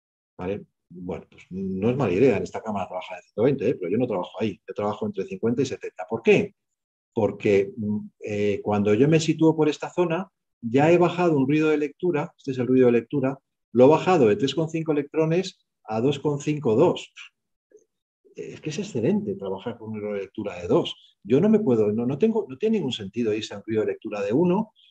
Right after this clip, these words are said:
porque lo que estoy sacrificando en esta zona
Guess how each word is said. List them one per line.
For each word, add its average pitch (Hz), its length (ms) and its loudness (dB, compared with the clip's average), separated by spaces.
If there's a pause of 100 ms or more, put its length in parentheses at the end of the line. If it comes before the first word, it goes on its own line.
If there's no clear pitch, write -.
(220)
porque 117 240 2
lo 107 100 4
que 104 60 0
estoy - 360 0
sacrificando 190 640 0
en 156 80 0
esta 131 200 -4
zona 175 420 -2